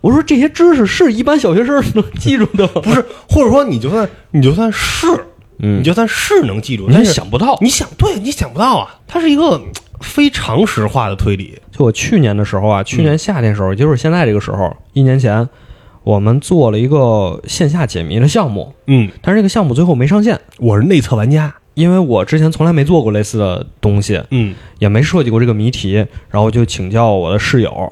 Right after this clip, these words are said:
Speaker 2: 嗯。
Speaker 1: 因为他是这个比较专业人士，然后他就给我讲了很多注意事项，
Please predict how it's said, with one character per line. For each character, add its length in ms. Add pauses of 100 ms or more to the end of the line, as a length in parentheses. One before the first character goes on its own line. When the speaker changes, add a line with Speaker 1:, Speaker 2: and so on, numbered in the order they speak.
(120)
Speaker 2:
嗯。 140
Speaker 1:
因 80
为 40
他 240
是 380 (240)
这 140
个 80
比 100
较 100
专 240
业 80
人 160
士， 240 (400)
然 140
后 60
他 100
就 140
给 160
我 120
讲 200
了 80
很 120
多 160
注 220
意 100
事 160
项， 220